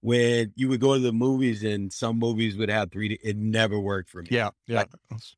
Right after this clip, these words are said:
Speaker 1: never.
Speaker 2: yeah.
Speaker 1: But now, now it does.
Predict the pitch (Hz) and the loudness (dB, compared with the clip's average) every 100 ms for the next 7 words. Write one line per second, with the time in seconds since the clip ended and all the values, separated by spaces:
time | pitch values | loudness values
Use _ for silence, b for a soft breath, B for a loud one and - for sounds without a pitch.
0 | - 113 110 95 120 117 135 160 131 95 | -4 -2 -2 -4 -6 -2 0 2 2 -2
1 | 104 120 _ _ _ _ _ _ - 120 | -6 -8 _ _ _ _ _ _ -4 2
2 | 139 113 95 64 - | 2 0 -8 -14 -18